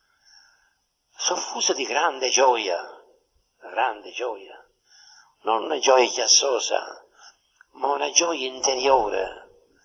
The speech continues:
e di grande coraggio, desiderio, di portare la parola di Dio dovunque.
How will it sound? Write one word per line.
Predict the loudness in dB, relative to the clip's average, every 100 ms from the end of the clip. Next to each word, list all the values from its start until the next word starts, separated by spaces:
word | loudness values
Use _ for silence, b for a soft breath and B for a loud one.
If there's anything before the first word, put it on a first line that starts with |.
| B B B B B
e | -14
di | -10
grande | -6 -4 -4 -4
coraggio, | -2 0 4 4 2 -6 -10
desiderio, | -4 -4 -2 -2 -4 -8 -12 -12 -16 _ _ _ _ _ _ _ _ _ _ _ _ B B B
di | _ -8
portare | -6 -4 -2 -2 0
la | 0
parola | 2 4 4 2
di | -4
Dio | -8 -4 -4 -6
dovunque. | -10 -12 -14 -16 -14 -14 -16 _